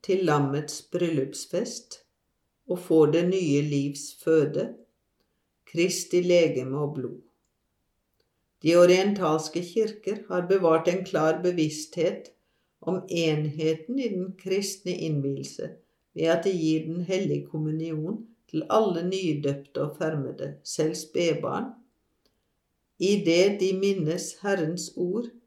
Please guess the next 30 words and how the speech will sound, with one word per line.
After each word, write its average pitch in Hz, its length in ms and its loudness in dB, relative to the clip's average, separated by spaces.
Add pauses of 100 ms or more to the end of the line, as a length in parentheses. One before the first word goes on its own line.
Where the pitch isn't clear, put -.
(680)
«La 170 160 2
barna 160 540 6
komme 180 260 -2
til 170 240 -8
meg, 143 300 -4 (180)
og 160 220 -2
vis 151 400 0
dem 175 260 -4
ikke 175 320 -8
bort.» - 460 -8 (1800)
Den 151 320 0
latinske 170 640 0
kirke, 196 480 -4
som 220 400 -6
forbeholder 156 720 0
adgang 151 540 0 (400)
til 151 240 -4
den 147 160 -4 (100)
hellige 143 360 -2
kommunion 156 680 -4 (180)
for 165 140 0
dem 151 180 2
som 156 240 -6
har 160 140 -2
nådd 147 260 -4
sjels 147 460 -6 (100)
år 147 300 0
og - 100 -8
alder, 143 380 -4 (840)
gir 202 240 8